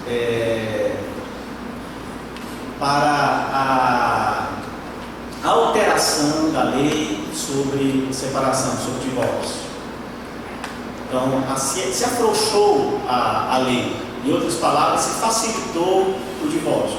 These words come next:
Deveria ser aguardado entre um a dois anos, dependendo da situação.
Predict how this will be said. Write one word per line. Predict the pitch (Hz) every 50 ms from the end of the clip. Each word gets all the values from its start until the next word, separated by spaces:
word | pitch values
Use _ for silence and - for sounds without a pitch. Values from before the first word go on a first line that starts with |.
| - 147
Deveria | 147 147 156 156 160 156
ser | - - 156
aguardado | 143 139 143 135 123 - 123 127 127 127 127 131 127 127 - - - - - 127
entre | 131 131 127 151 180
um | - 175
a | 151
dois | 135 135 131 123 123
anos, | 156 - -
dependendo | - 139 - 135 127 131 123 123 120
da | 117
situação. | - - - - - - - - 170 269 302 - - -